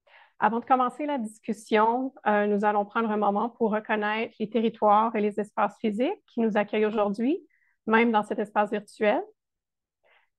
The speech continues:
À Imagine Canada, notre travail, nos activités, nos opérations, notre équipe et notre réseau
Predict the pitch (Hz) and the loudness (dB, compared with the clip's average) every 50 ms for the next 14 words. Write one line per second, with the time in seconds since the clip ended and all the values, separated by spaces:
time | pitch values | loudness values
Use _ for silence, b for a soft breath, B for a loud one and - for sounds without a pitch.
0 | _ - 226 220 226 233 240 247 240 285 277 - 277 254 247 233 220 202 214 214 | _ 2 4 4 4 4 2 0 0 -2 -2 2 2 2 2 2 2 2 2 2
1 | 226 285 330 - _ _ - 220 214 226 220 - - 214 208 220 208 202 202 208 | 2 0 -4 -8 _ _ -6 -6 -6 -6 -4 0 0 2 2 4 4 4 4 4
2 | 214 214 220 233 240 - _ - 220 208 202 226 214 214 - - 226 226 220 - | 2 0 -2 -4 -6 -10 _ -6 -6 -4 -4 -4 -6 -8 -8 -6 -4 -4 -4 -2
3 | - 220 202 190 - 226 _ _ _ - 220 208 226 226 - 226 226 214 214 214 | 0 0 0 0 0 -4 _ _ _ -4 -4 -4 -4 -4 -4 -2 -2 -2 -2 -2
4 | - - 214 202 240 285 - _ _ _ _ _ _ _ _ _ 233 226 226 226 | -6 -6 -4 -4 -4 -6 -12 _ _ _ _ _ _ _ _ _ -2 -2 0 -2
5 | 262 233 - 320 - 285 254 233 226 226 - 233 220 208 220 226 226 269 349 - | -4 -6 -6 -6 -4 -2 -2 -2 -2 -2 0 -2 -2 0 2 0 0 0 -2 -4
6 | - | -12